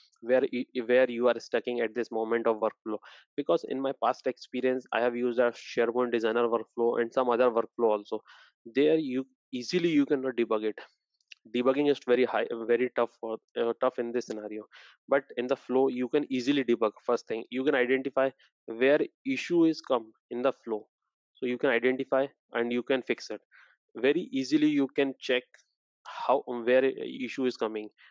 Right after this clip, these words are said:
and where, and, uh, automatically the system will identify if something is going wrong. System will not sa-, uh, will not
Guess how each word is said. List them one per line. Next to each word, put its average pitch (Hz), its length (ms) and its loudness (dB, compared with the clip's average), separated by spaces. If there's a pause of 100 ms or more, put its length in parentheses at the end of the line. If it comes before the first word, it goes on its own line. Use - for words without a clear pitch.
(140)
and 123 200 -6
where, 131 300 2 (120)
and, 131 220 -2
uh, 139 360 4 (260)
automatically 147 720 2 (400)
the 139 240 0
system - 400 -2
will 139 220 0
identify 117 560 -2 (100)
if 135 160 0
something 131 440 0
is 127 100 0
going 123 240 2
wrong. 120 240 4 (280)
System 131 320 0
will 131 140 2
not 131 200 2
sa-, - 180 0 (120)
uh, 123 120 2 (400)
will 123 60 0
not 127 180 2